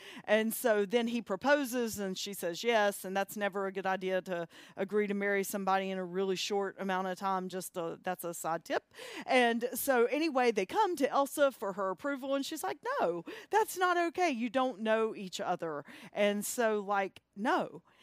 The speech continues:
And then Anna's offended, and, but she's like, "Why are we so distant? Like, what's wrong? What happened to when we used to play together and, and enjoy one another's company?" And they get into this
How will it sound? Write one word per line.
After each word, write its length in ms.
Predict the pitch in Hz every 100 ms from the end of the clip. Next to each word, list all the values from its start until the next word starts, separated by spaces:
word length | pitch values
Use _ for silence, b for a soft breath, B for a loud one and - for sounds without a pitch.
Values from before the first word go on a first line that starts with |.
| b _
And 240 | 214 214 220
then 180 | 233
Anna's 400 | 226 170 165 170
offended, 500 | 196 - 339 262 233
and, 440 | 202 196 196 196 185
but 180 | 247 - B B
she's 420 | - 311 302 269
like, 300 | 294 277 -
"Why 140 | 208 285
are 200 | 453 370
we 140 | 320
so 220 | - 262
distant? 420 | 220 262 - 214
Like, 240 | 170 196 -
what's 300 | 320 - 170
wrong? 400 | 190 190 143 175
What 160 | 269 -
happened 560 | 180 196 - 180 170 311 B -
to 140 | 262
when 200 | 247 262
we 80 | 247
used 280 | 240 - 226
to 80 |
play 340 | - - 254 247
together 560 | 190 180 170 170 160
and, 160 | 165 160 B B
and 140 | - 220
enjoy 420 | 208 214 220 226
one 240 | 202 185
another's 540 | 185 175 160 160 165 -
company?" 500 | 190 180 160 170 165
And 180 | 208 226
they 200 | 240 226
get 340 | 214 214 -
into 380 | 202 190 185 185
this 320 | 175 180 -